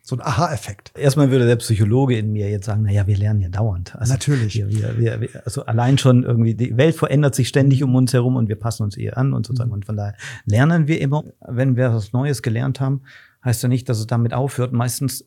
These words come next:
Speaker 2: ergibt sich aus was Gelerntem dann noch mal was anderes. Irgendwas ganz Neues passiert plötzlich in meinem ganz normalen Alltag. Und wenn wir auf sowas irgendwie aufmerksam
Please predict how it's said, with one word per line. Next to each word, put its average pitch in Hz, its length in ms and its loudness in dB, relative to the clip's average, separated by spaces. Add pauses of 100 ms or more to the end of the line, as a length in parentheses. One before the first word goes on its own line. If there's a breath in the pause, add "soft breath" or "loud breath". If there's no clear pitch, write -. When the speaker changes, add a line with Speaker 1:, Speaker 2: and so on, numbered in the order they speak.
(100)
Speaker 2:
ergibt 117 460 -8
sich 120 160 -8
aus 117 200 -8
was 110 140 -6
Gelerntem 113 480 -2
dann 107 160 0
noch 120 200 -2
mal 101 200 -4
was - 260 -8
anderes. 113 420 -2 (120)
Irgendwas 147 300 4
ganz 127 200 4
Neues 135 420 6
passiert 117 420 0
plötzlich 120 480 2
in 117 180 -2
meinem 110 300 0
ganz 160 260 0
normalen 127 300 2
Alltag. 123 420 -4
Und 117 320 -6
wenn 113 200 0
wir 117 120 0
auf 123 100 -10
sowas 135 280 -2
irgendwie 120 300 0
aufmerksam 110 640 -4